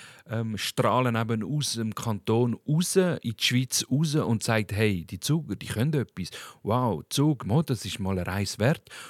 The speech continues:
Und das wollte ich auch mal sehen. Und darum eben, es muss qualitativ einfach verheben.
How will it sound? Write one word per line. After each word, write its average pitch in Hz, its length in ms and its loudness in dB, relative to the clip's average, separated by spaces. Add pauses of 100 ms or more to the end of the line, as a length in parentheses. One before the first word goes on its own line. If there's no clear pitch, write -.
Und 107 180 -2
das 135 140 0
wollte 98 200 0
ich 98 60 4
auch 107 40 2
mal 135 220 2
sehen. 135 380 2
Und 101 220 -2
darum 170 160 4
eben, 180 120 4
es 143 200 0
muss 143 200 2
qualitativ 165 680 0
einfach 156 240 2
verheben. 156 600 0